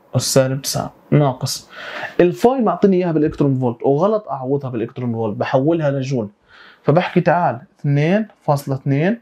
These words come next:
بضربها بواحد فاصلة ستة ضرب عشرة أس سالب تسعتاش. شفتوا كيف حولتها؟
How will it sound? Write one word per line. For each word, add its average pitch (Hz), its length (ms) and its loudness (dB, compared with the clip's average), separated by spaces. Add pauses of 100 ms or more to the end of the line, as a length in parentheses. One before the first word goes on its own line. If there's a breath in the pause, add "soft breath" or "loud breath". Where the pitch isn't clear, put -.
(100)
بضربها 147 440 0
بواحد 143 400 -2
فاصلة 135 260 -4
ستة 156 340 -4 (640 soft breath)
ضرب 131 220 4
عشرة 156 460 2 (100)
أس 127 60 -6
سالب 139 380 0
تسعتاش. 107 460 -2
شفتوا 220 280 0
كيف 202 160 0
حولتها؟ 175 500 -2